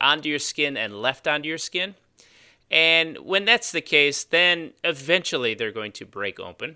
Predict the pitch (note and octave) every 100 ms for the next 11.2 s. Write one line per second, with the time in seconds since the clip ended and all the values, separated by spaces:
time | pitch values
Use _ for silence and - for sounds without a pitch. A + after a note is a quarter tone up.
0 | - C3 B2+ A#2+ C#3 B2+ B2+ B2+ A2+ C#3+
1 | D#3 C#3+ A#2+ A#2 A2 A2 A2+ A2+ A2+ G#2
2 | G#2+ - G2 - G#2 G#2+ - - - -
3 | _ _ A2+ A2+ A2 - F3+ G3+ F#3 E3+
4 | - D#3+ C#3+ C3 A2+ - C#3 B2 B2 B2
5 | A#2+ A#2+ A#2+ - A2 - A#2 A2+ G#2+ A2
6 | G#2 - A#2+ - C3 B2+ - A#2+ A#2+ A2+
7 | G2+ A#2 - A2+ G#2+ G#2+ G#2+ - - _
8 | _ _ - A2 G#2 F#2+ C#3+ C#3+ C3 C#3+
9 | C3+ B2 C3 A#2 A#2 A2 G2 G2+ G2+ -
10 | E3+ F3 E3 D#3+ - D#3 C#3+ D3 C#3+ D3
11 | C#3+